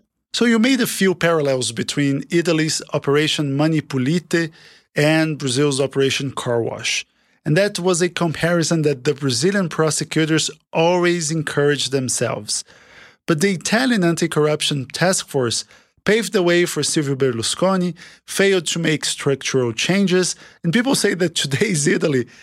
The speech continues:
is actually more corrupt than it ever was. But is Operation Car Wash's ending even more melancholic than Manipulite's?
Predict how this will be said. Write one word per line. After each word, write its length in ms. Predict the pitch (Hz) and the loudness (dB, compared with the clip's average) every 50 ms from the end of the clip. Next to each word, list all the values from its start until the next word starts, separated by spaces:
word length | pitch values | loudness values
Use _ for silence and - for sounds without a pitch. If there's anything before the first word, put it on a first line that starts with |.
| - - - | -20 -10 -6
is 120 | 190 180 | -2 -2
actually 300 | 185 190 - - - 170 | 0 0 0 0 0 0
more 400 | 180 151 139 131 135 147 196 220 | 0 0 0 0 2 2 2 2
corrupt 560 | 214 - - 160 139 139 147 156 - - - - _ _ _ | 0 0 0 0 2 2 2 0 -2 -6 -12 -12 _ _ _
than 120 | - 143 139 | -4 -2 0
it 100 | 139 131 | 2 2
ever 300 | 139 143 156 139 143 135 | 2 2 2 0 -2 -2
was. 460 | 117 107 123 - 110 - - - - - _ _ _ _ _ _ _ _ _ _ _ _ | -2 -4 -4 -6 -4 -6 -6 -6 -6 -10 _ _ _ _ _ _ _ _ _ _ _ _
But 120 | - 170 214 | 0 2 2
is 280 | 277 254 - - - - | 2 2 0 -4 -4 -2
Operation 460 | - 196 190 - 185 180 - - 175 151 | -2 0 2 2 2 2 0 0 -4 -2
Car 180 | - 151 160 | 0 0 2
Wash's 400 | 160 147 147 147 - - 143 120 - | 2 2 0 0 0 -2 -2 -2 -2
ending 460 | - - 143 143 143 143 139 156 - _ _ _ | -2 0 0 0 0 0 -2 -4 -6 _ _ _
even 380 | - 180 151 175 165 139 131 131 | -2 0 2 2 2 2 2 2
more 340 | 131 139 143 156 170 185 196 | 2 4 4 4 4 2 2
melancholic 840 | 190 175 160 147 139 131 - - - 139 139 147 147 143 139 - - | 0 0 0 0 -2 -2 -2 -2 0 2 2 2 2 0 -2 -6 -12
than 320 | - - 135 139 131 131 | -8 -2 -2 0 0 0
Manipulite's? 920 | 131 135 135 135 131 135 - 127 123 135 151 - 170 170 156 - - - | 0 0 2 0 0 0 0 0 0 0 0 0 0 0 0 -2 -4 -6